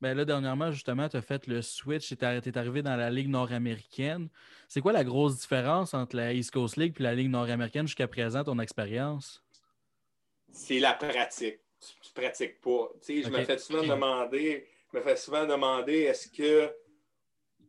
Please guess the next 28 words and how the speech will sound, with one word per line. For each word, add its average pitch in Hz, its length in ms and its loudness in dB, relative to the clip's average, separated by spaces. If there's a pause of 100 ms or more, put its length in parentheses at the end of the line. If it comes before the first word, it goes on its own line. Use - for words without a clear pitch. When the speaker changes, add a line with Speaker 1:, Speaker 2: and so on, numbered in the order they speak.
(280)
Speaker 2:
euh, 117 400 -4 (240)
qu'est-ce 160 180 2
qui 139 100 -4
est 127 40 -4
plus - 120 -14
fort 147 220 2
entre 127 160 -2
la 113 120 -2
course 139 640 -2 (460)
puis 120 260 -14
la, 117 160 -2 (300)
la 113 140 -2
Ligue 120 180 -4
américaine, 113 500 -6
la 117 100 -2
Ligue 123 120 -6
nord-américaine. 120 640 -4 (1300)
La 131 120 8
Ligue 151 100 6
nord-américaine, 156 560 4
je 131 60 4
veux 123 60 4
dire, 123 280 6 (580)
tu - 60 -14
pratiques 131 320 4
cinq 135 220 4
jours 147 160 4
semaine, 131 440 4